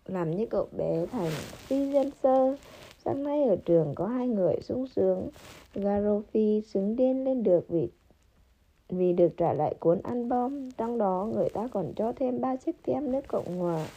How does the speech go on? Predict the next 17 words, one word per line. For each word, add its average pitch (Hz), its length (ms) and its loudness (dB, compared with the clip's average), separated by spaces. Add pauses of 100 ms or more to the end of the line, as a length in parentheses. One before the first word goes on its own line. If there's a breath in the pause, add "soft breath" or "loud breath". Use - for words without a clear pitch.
(140)
Guatemala 247 1500 2
nữa. 240 380 -2 (1900 loud breath)
Cậu - 240 6
ao 247 240 0 (100)
ước 370 220 6 (840)
được 190 220 6 (100)
thứ 202 140 10
tem 277 320 0
này 180 240 2
đã 165 120 0
ba 262 280 -4
tháng 214 240 -6
nay 254 180 -2
rồi, 175 440 2
và 156 120 -2
cậu 156 280 -2
Starkey 269 680 -6